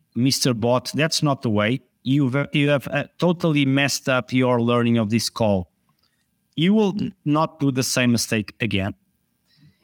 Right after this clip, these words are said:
And if you actually reinforce him, "You did a great job in assessing this call or this email, or spot on,"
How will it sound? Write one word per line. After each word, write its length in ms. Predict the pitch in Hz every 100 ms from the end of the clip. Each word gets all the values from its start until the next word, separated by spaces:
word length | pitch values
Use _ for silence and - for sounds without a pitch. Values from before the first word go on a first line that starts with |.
| _
And 180 | 156 170
if 220 | 175 175
you 140 | 165 151
actually 500 | 165 - 170 156 139
reinforce 800 | 139 220 254 196 - 156 139 -
him, 220 | 135 139 - _ _ _ -
"You 160 | 170
did 180 | 165 175
a 60 | 156
great 280 | 151 156 135
job 360 | 160 147 139 - _ _ _ _ _ -
in 140 | 151
assessing 640 | 135 - 208 196 - 147
this 240 | 117 110 -
call 400 | 104 87 85 - _ _ _
or 160 | 139 117
this 260 | 127 117 -
email, 460 | 143 120 104 92 87 _ _ _ _ _ _ -
or 100 | 139
spot 460 | - - 185 170 -
on," 320 | 131 110 90